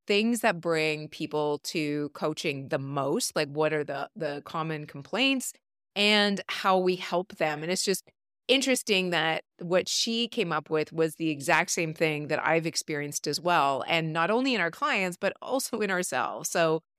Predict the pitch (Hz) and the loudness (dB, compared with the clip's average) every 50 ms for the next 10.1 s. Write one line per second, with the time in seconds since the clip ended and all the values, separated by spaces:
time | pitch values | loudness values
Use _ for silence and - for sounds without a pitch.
0 | _ _ - - 185 - 254 226 226 214 208 214 202 196 185 185 170 170 170 160 | _ _ -6 -4 0 4 4 4 4 4 2 2 2 2 2 2 2 2 0 0
1 | 160 - 311 311 311 - 330 269 262 247 240 226 220 208 214 226 - - 220 214 | 0 0 0 0 0 0 0 0 2 2 2 2 2 2 0 -2 0 2 2 2
2 | 214 208 - 220 208 190 190 190 185 180 - - 143 156 151 151 151 151 175 208 | 2 2 0 0 2 2 2 0 -2 -4 -4 -4 -4 -2 -2 -4 -4 -2 -2 -2
3 | 175 208 202 202 196 185 - 196 175 165 160 156 - 151 147 147 147 147 147 143 | -2 -4 -4 -4 -4 -4 -4 -4 -4 -4 -4 -4 -4 -4 -4 -2 -2 -4 -6 -8
4 | - _ _ _ _ _ _ - - - 302 320 339 311 294 254 214 196 180 175 | -10 _ _ _ _ _ _ -8 -2 2 4 4 4 4 2 0 2 0 0 0
5 | 170 185 165 165 - - 156 156 151 151 151 151 151 160 - - - 175 175 170 | 2 2 0 0 0 -4 -4 -2 -2 -2 -2 -4 -6 -8 -6 -4 -2 -2 0 0
6 | 165 170 165 165 165 - 202 185 180 170 185 180 135 165 208 214 226 208 214 185 | 0 0 -2 -4 -6 -4 -4 -4 -4 -4 -4 -2 -2 0 0 0 -2 -2 -4 -4
7 | - - 180 165 165 160 - 165 143 147 147 147 - - _ _ _ _ _ _ | 0 0 2 2 2 0 -2 -2 0 0 0 -2 -6 -12 _ _ _ _ _ _
8 | - 180 190 185 185 180 170 - - 135 139 156 - - 143 - 151 139 139 139 | -2 0 0 2 0 0 -2 -4 -2 -2 -2 -2 -2 -6 -4 -2 0 0 0 0
9 | 139 - - - 165 160 - 185 185 226 277 339 359 370 349 - - - 202 180 | -2 -6 -8 -12 -14 -12 -6 0 0 2 2 4 4 4 4 4 2 0 0 0
10 | 175 175 | 2 0